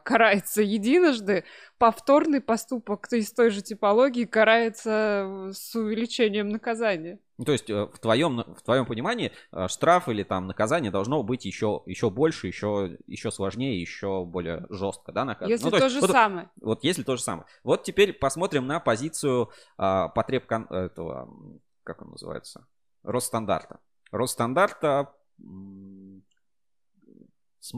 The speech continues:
Speaker 2: по Смоленской области. Вот. Давайте посмотрим. Значит, э, в Telegram-канале Ассоциации Электро-, в чате,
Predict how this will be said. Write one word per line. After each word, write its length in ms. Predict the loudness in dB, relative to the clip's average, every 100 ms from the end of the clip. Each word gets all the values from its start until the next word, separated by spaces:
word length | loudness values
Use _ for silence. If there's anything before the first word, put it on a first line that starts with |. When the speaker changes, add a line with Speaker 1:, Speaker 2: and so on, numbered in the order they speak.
| -6
Speaker 2:
по 80 | -6
Смоленской 460 | -2 -2 -4 -4 -6
области. 340 | -6 -10 -14 -10
Вот. 200 | -10 _ -20 -16 -16 -4
Давайте 240 | 0 0 -2
посмотрим. 440 | -4 -4 -8 -12 _ _ _ _ _ -12 -2
Значит, 280 | 0 2 2
э, 160 | 4 2
в 60 |
Telegram-канале 800 | -2 2 2 2 0 2 2 2 0 -4 -8
Ассоциации 800 | -10 -8 -8 -2 -2 0 -2 -4
Электро-, 500 | -4 -6 -8 -8 -12 -14 _ _
в 60 | -2
чате, 440 | 4 4 4 -4